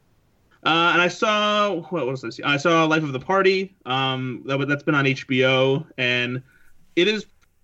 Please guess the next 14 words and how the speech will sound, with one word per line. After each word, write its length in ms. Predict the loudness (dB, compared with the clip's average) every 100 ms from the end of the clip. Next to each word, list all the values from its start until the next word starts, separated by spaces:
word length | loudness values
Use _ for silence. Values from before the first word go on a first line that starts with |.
| _ -2
probably 480 | 0 -2 -6 -6 -4
the 140 | -2 -2
best 420 | 0 -2 -2 0
movie 300 | 0 4 2
Melissa 240 | 2 0
McCarthy 400 | -2 0 0 2
has 160 | 0 -2
made 280 | 0 2 2
with 120 | 0
her 80 | -2
husband, 640 | -2 -2 -2 -4 -4 -8 _ _
uh, 320 | -4 -2 -2 -2
Ben 200 | -4 -2
Falcone. 680 | -4 -2 -4 -2 -4 -6